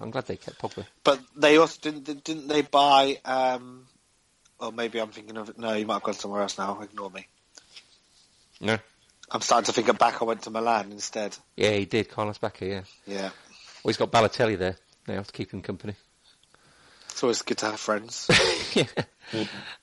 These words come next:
Speaker 1: Uh, near misses then for the transfer window. Berbatov nearly happened to Villa. Jedinak to Stoke.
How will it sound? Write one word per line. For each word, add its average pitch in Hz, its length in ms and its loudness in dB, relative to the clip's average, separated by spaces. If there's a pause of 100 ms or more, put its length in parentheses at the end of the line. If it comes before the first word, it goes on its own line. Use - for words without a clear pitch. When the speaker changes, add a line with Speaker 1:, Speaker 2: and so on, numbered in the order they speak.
(120)
Speaker 1:
Uh, 196 540 6
near 214 160 4
misses 214 320 0
then 123 200 4
for - 160 -4
the 131 60 2
transfer 123 360 -2
window. 131 160 2
Berbatov 165 600 2
nearly 143 200 2
happened 131 240 -2
to 110 120 -4
Villa. 131 360 4
Jedinak 131 420 -2
to - 80 -6
Stoke. - 500 0